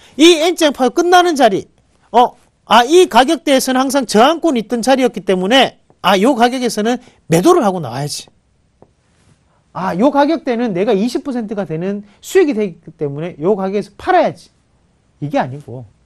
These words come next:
그 주포가 남아있으면 끝까지 들고 가셔야 됩니다. 그러기 위해서는 믿을 수 있는 뭔가가 있어야 되겠죠. 그게 바로 저는 주포입니다. 예. 수급 주체라는 거죠.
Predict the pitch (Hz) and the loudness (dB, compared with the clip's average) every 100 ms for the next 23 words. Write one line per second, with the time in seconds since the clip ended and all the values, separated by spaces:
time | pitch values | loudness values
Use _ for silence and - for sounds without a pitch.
0 | _ _ - - 294 240 214 - 233 240 | _ _ -20 0 0 0 -8 -8 -4 -4
1 | 240 _ _ 185 370 320 170 - 160 175 | -4 _ _ 0 2 0 -4 -8 -12 -10
2 | 240 _ _ _ _ 381 370 415 302 214 | -12 _ _ _ _ -4 2 0 0 -6
3 | 214 135 - 107 - _ _ _ _ _ | -10 -10 -12 -20 -20 _ _ _ _ _
4 | _ _ _ _ _ _ 330 359 220 220 | _ _ _ _ _ _ 2 2 0 0
5 | 233 208 180 185 104 _ _ _ _ _ | 0 -2 -6 -6 -10 _ _ _ _ _
6 | _ _ _ _ _ _ 302 392 370 - | _ _ _ _ _ _ 4 6 2 -2
7 | 165 160 147 277 240 147 135 - - 127 | -10 -8 -6 -4 -4 -6 -8 -10 -8 -10
8 | 104 104 - 101 _ _ - 180 247 190 | -10 -20 -20 -20 _ _ -8 -4 -2 -2
9 | 165 160 202 _ _ _ _ _ 190 196 | -4 -4 -8 _ _ _ _ _ -6 -4
10 | 208 208 - - 226 196 107 _ _ _ | -6 -12 -20 -16 -14 -14 -18 _ _ _
11 | _ _ _ _ 135 - _ _ _ _ | _ _ _ _ -20 -20 _ _ _ _
12 | _ _ _ _ _ _ - 302 233 143 | _ _ _ _ _ _ -6 -4 -4 -10
13 | - 226 139 110 101 _ | -8 -8 -6 -12 -20 _